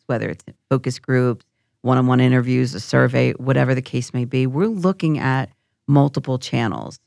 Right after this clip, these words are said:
of asking employees, "What is it that you want? What would work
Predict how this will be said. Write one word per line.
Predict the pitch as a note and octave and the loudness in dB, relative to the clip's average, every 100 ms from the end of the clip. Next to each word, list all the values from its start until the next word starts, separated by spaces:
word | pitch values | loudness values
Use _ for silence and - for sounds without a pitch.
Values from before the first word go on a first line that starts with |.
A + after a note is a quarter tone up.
| - | -6
of | C3 - | -6 -2
asking | B2 A#2 - - A2 - | -2 -2 -4 -8 -8 -4
employees, | C3+ - C3+ C3 D3+ D3+ B2+ - _ _ _ - | -6 -4 -2 -2 -2 -4 -6 -14 _ _ _ -4
"What | E3+ G#3+ | -2 0
is | D#3 D3+ | -2 -4
it | - | -6
that | B2+ | -6
you | A#2 C3 | -6 -6
want? | B2 A#2+ G#2 | -4 -4 -4
What | A#2+ C3 F3 - | -6 -4 -4 -2
would | F#3+ D#3+ | -4 -4
work | D3 | -6